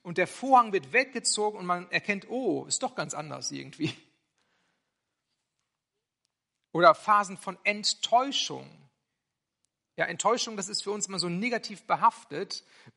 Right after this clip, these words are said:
Derjenige, der enttäuscht ist, der ist irgendwie so ein bisschen, oh, jetzt bin ich aber enttäuscht, ja. Ist nicht positiv,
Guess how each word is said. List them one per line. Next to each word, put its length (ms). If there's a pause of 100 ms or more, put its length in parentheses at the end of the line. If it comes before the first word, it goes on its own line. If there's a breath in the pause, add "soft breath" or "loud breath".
(420)
Derjenige, 420
der 180
enttäuscht 460
ist, 320
der 100
ist 140
irgendwie 240
so 100
ein 60
bisschen, 360
oh, 140
jetzt 160
bin 80
ich 60
aber 140
enttäuscht, 500
ja. 320
Ist 200
nicht 220
positiv, 840